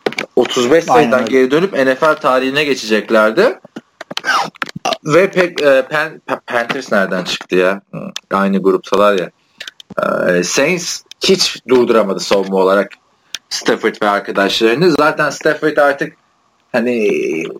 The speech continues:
Speaker 1: sansasyonel bir adam olmasa da bu şeyi hak ediyor bence. Comeback King ya da Captain Comeback falan filan denir ya bir adama her sene.
Speaker 2: Hı hı hı.
Speaker 1: Her sene
Speaker 2: Yani
Speaker 1: değil,
Speaker 2: hakikaten
Speaker 1: her sene, her beş senede bir denir işte.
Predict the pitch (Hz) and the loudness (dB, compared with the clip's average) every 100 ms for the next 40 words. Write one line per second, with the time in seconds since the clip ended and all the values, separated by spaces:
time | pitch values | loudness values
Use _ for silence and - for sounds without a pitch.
0 | _ _ - - 151 151 165 - 175 175 | _ _ -4 0 0 0 -2 0 0 2
1 | 170 170 165 170 170 170 165 185 185 170 | 4 2 2 0 0 0 0 0 2 0
2 | 135 143 143 - 156 151 147 147 147 143 | 0 0 0 2 2 2 0 -2 -8 2
3 | 135 101 101 92 98 98 95 _ _ - | 2 4 0 0 -2 -4 -6 _ _ -2
4 | 131 120 - 123 - - 123 110 - - | -2 0 -2 -2 -4 -6 -6 -6 -10 -4
5 | 110 107 98 101 _ _ _ _ _ _ | 0 2 0 -2 _ _ _ _ _ _
6 | - 120 - 110 98 110 107 104 95 - | -2 -2 -2 -8 0 -2 0 -2 -2 0
7 | 98 95 95 95 107 101 98 104 113 98 | 2 2 0 0 0 2 0 0 0 0
8 | 87 90 85 85 85 85 82 85 82 82 | 0 0 0 0 0 0 -4 -6 -6 -8
9 | 127 123 107 107 98 104 120 123 123 117 | -12 -12 -12 -14 -12 -4 0 0 0 0
10 | 135 139 139 120 131 139 131 123 135 135 | 2 2 0 2 2 0 -2 -2 0 0
11 | 120 - 120 107 98 98 98 92 90 95 | -2 -2 -4 -2 0 0 0 -2 -4 -4
12 | - 92 | -2 -2